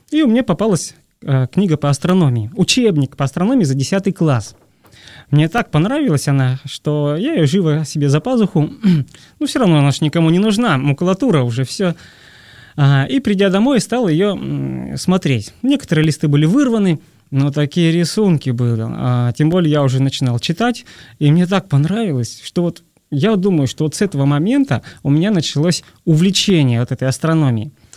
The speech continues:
Потому что после этого я уже собирал, а,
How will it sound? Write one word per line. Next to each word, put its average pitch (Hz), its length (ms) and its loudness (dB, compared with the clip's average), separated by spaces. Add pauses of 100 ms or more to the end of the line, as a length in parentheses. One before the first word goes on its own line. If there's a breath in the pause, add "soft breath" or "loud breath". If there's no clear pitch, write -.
(160 loud breath)
Потому 160 280 2
что 147 180 -4
после 190 480 0
этого 117 360 -2
я 151 180 0
уже 143 140 2
собирал, 139 580 0 (360 loud breath)
а, 120 560 0